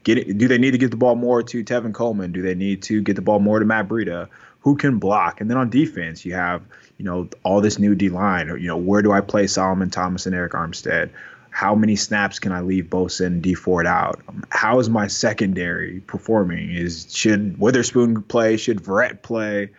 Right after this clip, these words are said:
Where do I put Jimmy Ward? There's just so many moving parts for this team that it's, it's naive to think that everything will be solved during the first game. So, yeah, it'll be a long season, but I think it's more about how they perform in November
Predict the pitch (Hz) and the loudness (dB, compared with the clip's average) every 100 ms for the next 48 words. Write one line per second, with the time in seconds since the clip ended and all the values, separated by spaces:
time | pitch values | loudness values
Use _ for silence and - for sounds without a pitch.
0 | - - - - 110 123 127 120 123 110 | -20 -20 -16 -4 2 4 4 2 -2 -4
1 | - 117 104 107 107 101 139 165 - - | -4 -6 -4 -4 -2 0 -2 -2 -6 -2
2 | 143 160 170 160 131 131 131 110 - 117 | 0 2 0 0 0 0 0 0 0 0
3 | 107 - 107 98 - 120 110 95 90 87 | -2 -4 -4 -4 -4 -2 -2 0 0 -2
4 | - - - - - 120 - - 143 143 | -4 -14 -20 -10 -4 -2 0 0 0 2
5 | 135 127 143 131 127 - 123 110 113 104 | 2 4 4 2 -2 -6 -8 -6 -6 -2
6 | 117 131 127 127 120 110 113 - 120 104 | 0 0 -2 -2 -2 -2 -4 -2 0 0
7 | 98 95 - _ _ - _ - - - | -2 -6 -12 _ _ -20 _ -20 -20 -8
8 | 113 104 98 107 95 - 98 95 107 127 | -4 -4 -4 -6 -6 -4 -6 -4 0 2
9 | 151 180 185 135 139 113 147 127 104 107 | 4 4 4 2 0 -2 -2 0 0 0
10 | 110 151 139 - _ _ - 110 - 120 | 0 -4 -4 -12 _ _ -14 -10 -4 0
11 | 117 107 104 101 - 117 117 113 107 - | 2 2 2 0 0 0 0 -2 -4 -8
12 | 127 117 92 104 101 95 110 104 87 87 | -10 -8 -4 -2 0 2 2 2 0 -6
13 | 95 | -8